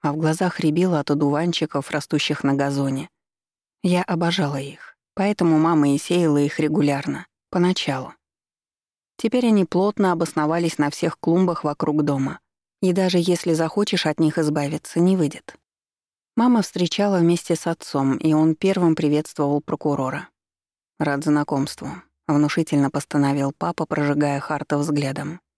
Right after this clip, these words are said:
Тот не пасовал, отвечая крепким рукопожатием. «Взаимно». Я не сразу подловила себя на том, что мне почему-то приятно видеть знакомство этих двоих.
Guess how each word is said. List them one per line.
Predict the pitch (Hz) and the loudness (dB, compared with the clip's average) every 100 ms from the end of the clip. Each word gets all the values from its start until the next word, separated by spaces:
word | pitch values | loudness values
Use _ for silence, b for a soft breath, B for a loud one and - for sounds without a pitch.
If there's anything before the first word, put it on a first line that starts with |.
| _ _ _ _ _ _ | _ _ _ _ _ _
Тот | - 180 - | -2 -2 2
не | 180 | 0
пасовал, | 185 180 190 190 156 175 | 0 -2 -2 0 0 0
отвечая | 156 170 - 165 151 | 0 0 0 0 0
крепким | - 160 - 156 | 0 -2 0 2
рукопожатием. | 156 - 160 156 151 147 - 160 170 - _ _ _ _ _ - | 2 0 -2 -2 -2 -2 -2 -4 -4 -10 _ _ _ _ _ 0
«Взаимно». | 156 156 156 151 147 147 - _ _ _ _ _ _ _ _ _ _ | 2 2 2 0 -2 -6 -16 _ _ _ _ _ _ _ _ _ _
Я | - 196 | 0 2
не | 214 | 2
сразу | - 247 208 | 2 0 0
подловила | 165 156 160 175 196 175 | 0 0 0 2 2 0
себя | 160 160 | 0 2
на | 156 156 | 2 2
том, | 202 208 | 2 2
что | - - | 0 0
мне | 175 208 | 2 2
почему-то | 202 - 185 185 175 | 0 0 0 2 0
приятно | 185 190 196 190 170 | 0 2 0 0 0
видеть | 170 165 | 2 2
знакомство | 165 156 - 185 180 - | 2 0 2 -2 -2 0
этих | 156 156 156 | 0 2 0
двоих. | 156 151 143 - - | 0 -2 -4 -8 -20